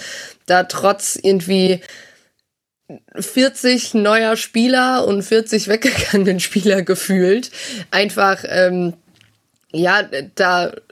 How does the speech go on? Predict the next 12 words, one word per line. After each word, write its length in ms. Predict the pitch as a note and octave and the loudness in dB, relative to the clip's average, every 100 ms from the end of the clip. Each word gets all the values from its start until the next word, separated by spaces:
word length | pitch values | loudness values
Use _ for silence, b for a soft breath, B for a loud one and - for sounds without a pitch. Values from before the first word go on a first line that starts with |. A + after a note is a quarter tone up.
| - | -2
es 160 | F#3 | 0
geschafft, 420 | - F#3+ G#3 A#3 G3+ | 2 0 2 0 0
Ruhe 240 | F#3+ A#3+ | 0 2
reinzubringen 600 | G#3+ F3+ - F3 F3+ F3 | 2 0 -2 0 2 2
und 160 | F3 E3 | 0 0
wirklich 280 | F3+ G3 | 0 0
diesen, 400 | - F3 E3+ F3 | 0 -2 2 0
diesen 320 | E3+ F3+ F3+ E3+ | 0 0 0 0
Umbruch 640 | - G3 B3+ A#3 F3 F3 | 2 2 2 0 0 0
zu 140 | - | 0
überstehen, 580 | F3+ E3 F3 - F3 G#3+ | 0 2 0 2 2 2
was 280 | F3 F3+ - | 0 -4 -8